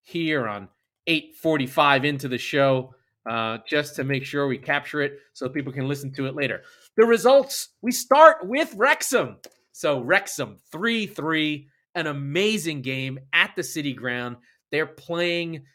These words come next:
Sheffield United that we talked about in a preview, who are flying high. And, um, Wrexham came out in the first half. They weren't quite at it. Maybe the energy was too much. Maybe Ryan Reynolds being there. By the way, they shot to Ryan Reynolds every five seconds.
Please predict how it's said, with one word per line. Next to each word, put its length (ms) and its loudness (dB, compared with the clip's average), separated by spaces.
Sheffield 560 -2
United 460 -4
that 160 -8
we 80 -14
talked 280 -8
about 200 -2
in 80 -4
a 40 -8
preview, 460 -4
who 140 -4
are 80 -2
flying 500 -4
high. 500 -2
And, 320 -4
um, 300 -2
Wrexham 520 -4
came 280 -6
out 220 -2
in 40 -10
the 80 -8
first 300 -6
half. 400 -2
They 280 -4
weren't 320 0
quite 300 -4
at 180 -2
it. 100 -6
Maybe 200 -2
the 160 -6
energy 340 -6
was 160 -6
too 220 -6
much. 340 -4
Maybe 260 -4
Ryan 320 -4
Reynolds 300 -2
being 180 -4
there. 140 -4
By 160 0
the 80 -2
way, 280 -6
they 80 -10
shot 340 -2
to 100 -10
Ryan 280 -4
Reynolds 420 -8
every 260 0
five 320 -4
seconds. 420 -12